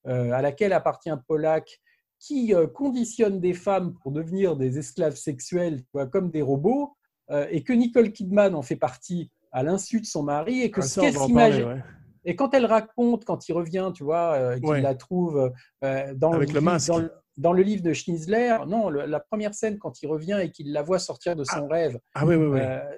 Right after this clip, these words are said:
Speaker 1: chez
Speaker 2: Ouais, ouais.
Speaker 1: Schnitzler, c'est un rêve, c'est-à-dire qu'elle, on
Speaker 2: Quand
Speaker 1: a
Speaker 2: elle
Speaker 1: l'impression
Speaker 2: rit,
Speaker 1: qu'elle
Speaker 2: quand elle rit,
Speaker 1: Ouais.
Speaker 2: c'est ça ?
Speaker 1: Mais elle lui décrit en même temps un rêve qui ressemble étrangement à ce qu'il vient de voir, euh, au château, euh,
Speaker 2: Oui.
Speaker 1: pendant l'orgie. Elle dit,
Speaker 2: Oui.
Speaker 1: j'étais en train, tout
Speaker 2: Elle
Speaker 1: le
Speaker 2: y
Speaker 1: monde me
Speaker 2: était, à ton
Speaker 1: veillait.
Speaker 2: avis ?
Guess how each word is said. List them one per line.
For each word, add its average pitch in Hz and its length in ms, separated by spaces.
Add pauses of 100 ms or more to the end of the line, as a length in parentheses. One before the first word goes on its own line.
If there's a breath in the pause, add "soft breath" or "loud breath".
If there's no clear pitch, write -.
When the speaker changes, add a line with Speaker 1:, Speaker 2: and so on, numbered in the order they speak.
(120)
Speaker 1:
chez - 180
Speaker 2:
Ouais, 247 40
ouais. 247 140
Speaker 1:
Schnitzler, 208 320
c'est 214 140
un 185 160
rêve, 190 320
c'est-à-dire 156 340
qu'elle, 139 180 (340)
on 160 40
Speaker 2:
Quand 180 180
Speaker 1:
a 214 40
Speaker 2:
elle 202 80
Speaker 1:
l'impression 190 220
Speaker 2:
rit, 262 100
Speaker 1:
qu'elle 196 160
Speaker 2:
quand 175 120
elle 175 140
rit, 214 340
Speaker 1:
Ouais. 170 140
Speaker 2:
c'est 147 100
ça ? 175 340 (400 soft breath)
Speaker 1:
Mais 175 100
elle 247 140
lui 240 140
décrit 240 420
en 247 60
même 214 180
temps 277 160
un 233 140
rêve 262 280
qui 226 140
ressemble 208 420
étrangement 214 560
à 208 80
ce - 100
qu'il 202 140
vient 214 220
de 190 80
voir, 226 460
euh, 151 260
au 160 100
château, 214 640
euh, 139 160
Speaker 2:
Oui. 143 140
Speaker 1:
pendant 170 180
l'orgie. 202 540
Elle 135 160
dit, 135 80
Speaker 2:
Oui. 160 120
Speaker 1:
j'étais 160 300
en 160 100
train, 139 120
tout - 60 (180)
Speaker 2:
Elle 180 160
Speaker 1:
le 196 40
Speaker 2:
y 196 60
Speaker 1:
monde 185 120
me 165 40
Speaker 2:
était, 302 120
à 302 40
ton 254 140
Speaker 1:
veillait. 226 80
Speaker 2:
avis ? 247 280